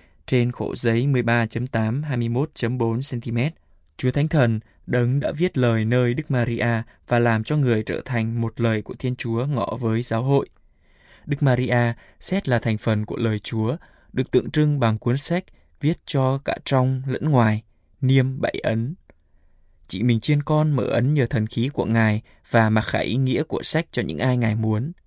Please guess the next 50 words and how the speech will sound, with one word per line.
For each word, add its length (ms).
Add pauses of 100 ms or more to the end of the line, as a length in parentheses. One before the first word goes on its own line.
(640)
Chúng 140
ta 240
cũng 180
vậy, 220 (380)
chúng 140
ta 140
hãy 180
bắt 160
đầu 320
đọc 220
lời 280
của 120
Thiên 200
Chúa 320 (240)
là 160
Đức 180
Maria 520
trong 220
niềm 180
hy 160
vọng 220 (400)
và 220
với 220
lời 240
nguyện 240
xin. 320 (680)
Xin 180
Thiên 180
Chúa 280
đoái 240
thương 340
mặc 100
khải 320
cho 100
chúng 200
con 280
điều 240
mà 160
thần 200
khí 180
hôm 240
nay 260 (200)
phán 260
dạy 320
cho 140
hội 180
thánh 360
qua 160
Đức 160
Maria, 540